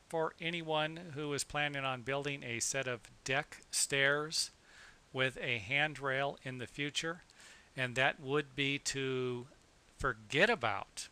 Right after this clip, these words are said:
extending any portion of the hand railing or the banister, the uppermost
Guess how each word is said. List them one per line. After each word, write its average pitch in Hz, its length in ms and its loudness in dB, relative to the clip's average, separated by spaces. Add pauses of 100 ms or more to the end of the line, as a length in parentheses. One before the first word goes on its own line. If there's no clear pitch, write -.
(140)
extending 165 760 -2
any 147 220 -4
portion 135 600 -2
of 120 460 -2 (160)
the 117 300 0 (580)
hand 190 420 2
railing 120 540 2 (480)
or 131 220 0
the 131 160 -4
banister, 139 760 0 (300)
the 120 420 -2
uppermost 139 1040 0